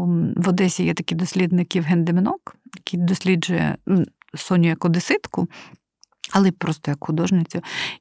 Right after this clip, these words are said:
І кілька років тому Жан-Клод Маркаде передав йому якісь листи,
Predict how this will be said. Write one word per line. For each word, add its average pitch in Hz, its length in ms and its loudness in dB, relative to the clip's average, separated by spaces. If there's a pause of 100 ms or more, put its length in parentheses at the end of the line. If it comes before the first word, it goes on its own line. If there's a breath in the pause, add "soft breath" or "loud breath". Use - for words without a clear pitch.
І 190 440 4
кілька 190 320 0
років 170 380 -4
тому 196 320 4
Жан-Клод 175 360 0
Маркаде 175 420 0
передав 170 360 -2
йому 180 220 4
якісь - 640 -4 (400 loud breath)
листи, 208 720 0